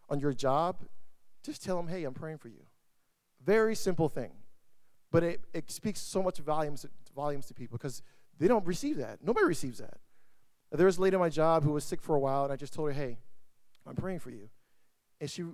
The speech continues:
replied back to me, and she said, "You don't know how much that means to me." And it was a, such a great amount of appreciation for that. And I don't know, I think she doesn't even know God, but because the door was open there,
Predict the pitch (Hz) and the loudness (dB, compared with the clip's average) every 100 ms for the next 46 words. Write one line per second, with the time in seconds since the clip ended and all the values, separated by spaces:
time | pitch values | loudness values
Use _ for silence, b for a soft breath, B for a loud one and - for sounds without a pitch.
0 | - 156 - 185 185 156 - 135 127 135 | -12 -6 -2 0 2 0 0 -4 -6 -6
1 | 143 120 135 156 143 123 135 135 - 107 | -6 -6 -4 -2 0 -2 -2 -4 -8 -12
2 | 117 113 - - - - _ _ _ _ | -14 -16 -20 -20 -20 -20 _ _ _ _
3 | _ _ 147 147 147 143 - 208 180 143 | _ _ -2 0 0 -2 0 0 0 -4
4 | - 156 160 - - - - 131 151 139 | -4 -6 -8 -14 -20 -20 -12 -6 -2 -2
5 | 170 160 147 147 - 127 127 120 123 - | -2 -4 -2 -2 -4 -8 -10 -10 -12 -16
6 | _ _ _ _ _ - 143 202 190 156 | _ _ _ _ _ -4 -2 0 2 0
7 | 202 - - - 120 - - 151 135 131 | -2 -6 -10 -10 -10 -8 -6 -6 -6 -6
8 | 127 - 120 190 110 120 - 131 123 - | -8 -8 -4 -2 -2 -6 -6 -6 -8 -12
9 | _ - 143 196 165 143 160 160 143 123 | _ -16 -8 -4 -2 -2 -2 -2 -2 -2
10 | 185 180 123 120 113 113 | -2 -2 -6 -10 -14 -18